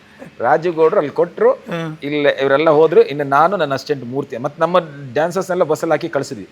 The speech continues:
Speaker 2: ಹ್ಮ್.
Speaker 1: ನಾನು, ನನ್ನ ಅಸಿಸ್ಟೆಂಟ್ ಮಾತ್ರ ಒಟ್ಟಿಗೆ ಇದ್ವಿ. ಈ ಆರ್ ಎಂ ಪಿ ಡಿಸ್ಟ್ರಿಬ್ಯೂಟರ್ ಇದಾನಲ್ಲ,
Speaker 2: ಹ್ಮ್.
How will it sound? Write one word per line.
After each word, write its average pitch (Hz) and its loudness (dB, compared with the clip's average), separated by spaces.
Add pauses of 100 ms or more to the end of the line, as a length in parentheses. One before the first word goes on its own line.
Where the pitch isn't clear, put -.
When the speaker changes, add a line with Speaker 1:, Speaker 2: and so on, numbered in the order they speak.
Speaker 2:
ಹ್ಮ್. 143 -10 (380)
Speaker 1:
ನಾನು, 190 2
ನನ್ನ 151 -2 (520)
ಅಸಿಸ್ಟೆಂಟ್ 139 -6
ಮಾತ್ರ 135 -4
ಒಟ್ಟಿಗೆ 127 -6
ಇದ್ವಿ. 92 -12 (1120)
ಈ 180 -2
ಆರ್ 143 2
ಎಂ 208 0
ಪಿ 196 -6
ಡಿಸ್ಟ್ರಿಬ್ಯೂಟರ್ 160 -2
ಇದಾನಲ್ಲ, 110 -4
Speaker 2:
ಹ್ಮ್. 139 -10